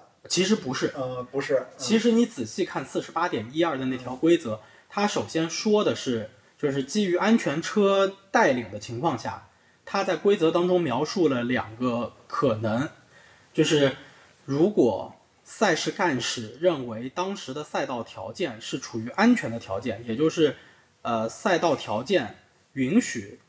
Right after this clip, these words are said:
Speaker 1: 被套圈的车去解套的话，
Speaker 2: 嗯。
Speaker 1: 那么这个时候，呃，赛会应该向 all competitors，
Speaker 2: 嗯。
Speaker 1: 就是向所有的参赛者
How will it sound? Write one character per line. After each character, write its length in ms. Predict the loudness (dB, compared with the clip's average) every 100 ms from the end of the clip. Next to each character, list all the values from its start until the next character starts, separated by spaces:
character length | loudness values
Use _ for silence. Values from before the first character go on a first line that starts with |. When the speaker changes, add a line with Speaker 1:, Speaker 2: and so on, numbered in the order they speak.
| _ _
Speaker 1:
被 120 | 2
套 200 | 2 0
圈 160 | -4 -6
的 80 | -8
车 220 | -8 -8
去 140 | -8
解 200 | -8 -10 -6
套 240 | -2 0
的 60 | -2
话， 200 | -10 -12
Speaker 2:
嗯。 120 | -16 _ _ _ _ _ -6
Speaker 1:
那 140 | -4
么 140 | -4 -2
这 220 | 0 0
个 80 | -4
时 180 | -10 -10
候， 280 | -8 -8 -12 _ _ _ _ _ -12
呃， 480 | -8 -6 -6 -8 -8
赛 300 | -2 -2 2
会 280 | 0 0 -4
应 180 | -4 0
该 180 | 0
向 320 | 0 0 0 -2 -14 _ _ _ _ _
all 280 | 0 2 2
competitors， 920 | 0 -6 -6 -8 -6 -6 -8 -10 -16 -14
Speaker 2:
嗯。 80 | -6
Speaker 1:
就 80 | -2
是 200 | -2 -4
向 280 | -2 0 0
所 420 | -4 -4 0 2
有 220 | 2 0
的 180 | -10 -16 _ _ _
参 240 | -8 -8 -4
赛 160 | -6
者 200 | -6 -12